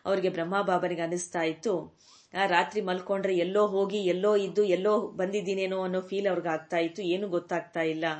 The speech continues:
ಆ, ಬಾಬಾ ಹೇಳ್ತಾ ಇದ್ದಾರೆ, "ಪ್ರಾರಂಭದಲ್ಲಿ ಎಷ್ಟೊಂದೆಲ್ಲ ಸಾಕ್ಷಾತ್ಕಾರ ಆಯ್ತು. ಎಲ್ಲ ಮಕ್ಕಳು ಕುಳಿತು ಕುಳಿತಂತೆ ಧ್ಯಾನದಲ್ಲಿ ಹೊರಟು ಹೋಗ್ತಾ ಇದ್ರು. ಆ, ನೀವು ಕೂಡ ಬಹಳಷ್ಟು ನೋಡಿದ್ದೀರಲ್ವಾ?" ನೀವು ಹೇಳ್ತೀರಿ,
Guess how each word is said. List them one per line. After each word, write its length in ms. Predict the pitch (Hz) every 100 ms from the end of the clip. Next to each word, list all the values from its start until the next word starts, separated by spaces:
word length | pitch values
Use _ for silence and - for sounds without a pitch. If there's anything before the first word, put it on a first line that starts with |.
| 160 _ _ _ _ -
ಆ, 140 | 220
ಬಾಬಾ 300 | 196 170 180
ಹೇಳ್ತಾ 380 | 175 170 170 175
ಇದ್ದಾರೆ, 420 | 165 160 160 190
"ಪ್ರಾರಂಭದಲ್ಲಿ 760 | 214 170 170 175 170 165 165 165
ಎಷ್ಟೊಂದೆಲ್ಲ 500 | 160 185 175 180 185
ಸಾಕ್ಷಾತ್ಕಾರ 760 | 185 170 - 185 185 185 180 180
ಆಯ್ತು. 580 | 175 175 175 170 - _ - _ -
ಎಲ್ಲ 220 | 175 196 196
ಮಕ್ಕಳು 360 | 180 180 190
ಕುಳಿತು 340 | 185 190 196 190
ಕುಳಿತಂತೆ 540 | 185 185 190 185 190
ಧ್ಯಾನದಲ್ಲಿ 500 | 185 165 180 185 185
ಹೊರಟು 340 | 190 180 180
ಹೋಗ್ತಾ 260 | 185 180 180
ಇದ್ರು. 480 | 175 170 175 170 _ _ _ _
ಆ, 120 | 190 202
ನೀವು 300 | 190 196 202
ಕೂಡ 200 | 196 190
ಬಹಳಷ್ಟು 540 | 180 170 180 - 208
ನೋಡಿದ್ದೀರಲ್ವಾ?" 800 | 180 180 180 160 170 160 180 302
ನೀವು 320 | 220 180 180
ಹೇಳ್ತೀರಿ, 720 | 185 170 170 - 196 254 170